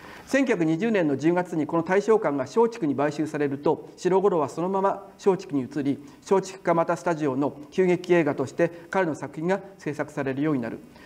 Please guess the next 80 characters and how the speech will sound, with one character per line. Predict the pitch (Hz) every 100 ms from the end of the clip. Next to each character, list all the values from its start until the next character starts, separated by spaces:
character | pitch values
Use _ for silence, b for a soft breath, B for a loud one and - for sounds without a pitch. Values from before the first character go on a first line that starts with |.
| B -
こ | 190
れ |
は | 233
も | 214
ち | 208
ろ | 208 190
ん | - -
間 | 170
も | 202
な | 240
く | 226
始 | 160 151
ま | 151
る | 147
松 | 143 208
竹 | 208 143 135 147
の | 170 170 -
新 | - 202 190
時 |
代 | 185 196
劇 | 156 -
と |
い | 139
う | 127
コ | -
ン | 165
セ | 165
プ | -
ト | - 98 - -
と | 175
は | 160 - -
対 | 180
立 | 180 175
す | -
る | 160 -
ア | 143
ル | 190
カ | 220
イ | 226
ッ |
ク | 220 -
な | 147 202 B B
急 | - 160
激 | 156 156
映 | 156
画 | 135
の | 131 120
斬 | 156 175
新 | - 113 - - -
と | 180
い | 170
う |
こ | 165
と | 185
に |
な | 143 107
る。 | - - - B B B -
だ | 214
が、 | 196 214 - B B B B
松 | - 220 226
竹 |
蒲 | - 240 226
田 | 170
の | 165 139
四 | 180
郎 | 180
五 | 180
郎 | 180
映 | 180
画 | 160 139
は | 151
観 | - 202 208
客 | 202 202
に |
は | 156
歓 | - 147
迎 | 143
さ | 143
れ | 123
た。 | -